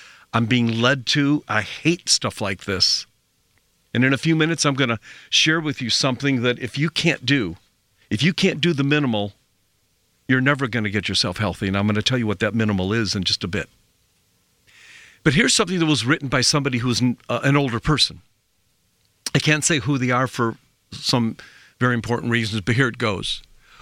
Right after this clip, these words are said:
"What do old folks like us do on a rainy day? They get up and make French toast out of leftover sourdough bread from Cracker Barrel and top it with ripe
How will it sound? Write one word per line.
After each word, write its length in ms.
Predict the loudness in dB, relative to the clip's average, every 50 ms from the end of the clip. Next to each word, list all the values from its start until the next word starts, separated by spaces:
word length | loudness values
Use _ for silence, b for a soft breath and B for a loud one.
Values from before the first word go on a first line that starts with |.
| B -2
"What 220 | 2 2 2 2
do 180 | 2 0 2 2
old 240 | 2 2 2 0 0
folks 580 | 0 0 0 0 -2 -2 0 0 0 0 0
like 240 | 0 0 0 0 0
us 180 | 0 0 0 -2
do 340 | -2 0 2 2 2 2 0
on 180 | 0 0 0
a 40 | 0
rainy 340 | 0 0 0 0 0 0 0
day? 320 | 0 0 0 -2 -4 -8 -14 _ _ _ _ _ _ B B B B B B B 0
They 120 | 0 2 4
get 180 | 4 4 2
up 160 | 2 0 0
and 120 | 0 0 2
make 200 | 2 0 0 -2
French 340 | -2 0 0 0 0 -2 -2
toast 420 | 0 0 0 2 0 0 -2 -2
out 160 | -2 -4 -4
of 60 | -2
leftover 480 | -2 -2 -2 0 0 0 0 2 2 0
sourdough 560 | 2 2 2 2 0 0 0 0 0 0 0
bread 320 | 0 0 0 0 0 0 -2
from 200 | -2 -2 -2 -2
Cracker 360 | 0 0 0 0 0 -2 -4
Barrel 320 | -2 -2 -2 -2 -2 0
and 240 | 0 0 0 0 -2
top 300 | -2 -2 -2 -2 -2 -4
it 100 | -6 -2
with 240 | -2 -2 -2 -2 -2
ripe 300 | -2 0 0 -2 -4